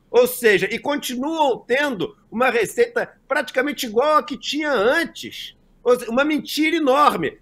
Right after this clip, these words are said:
Mas esse é, essa é a maneira desse governo funcionar. Você inventa uma mentira escabrosa pra esconder uma verdade. Ah, tem um manifesto enorme. O que é que a gente vai fazer?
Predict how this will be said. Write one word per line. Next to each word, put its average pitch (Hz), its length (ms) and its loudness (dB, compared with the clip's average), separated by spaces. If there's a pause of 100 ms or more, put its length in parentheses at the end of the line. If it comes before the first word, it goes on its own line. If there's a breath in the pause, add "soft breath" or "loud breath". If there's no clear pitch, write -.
Mas 170 300 0
esse 214 520 -4 (160)
é, 180 220 4
essa 202 220 4
é - 20 4
a 220 40 2
maneira 196 600 0
desse 185 200 -4
governo 196 300 -2
funcionar. 214 240 -2
Você 214 220 0
inventa 170 340 -4
uma 170 140 -4
mentira 156 540 -8
escabrosa 202 920 0
pra 220 160 -6
esconder 233 420 0
uma 233 160 2
verdade. 233 540 2 (240 soft breath)
Ah, 254 160 4
tem 254 160 -4
um 254 60 0
manifesto 254 760 0
enorme. 226 440 2
O 151 40 -14
que 247 80 -2
é 247 40 4
que 247 100 -6
a 233 60 2
gente 233 200 -6
vai 240 160 -2
fazer? 202 480 0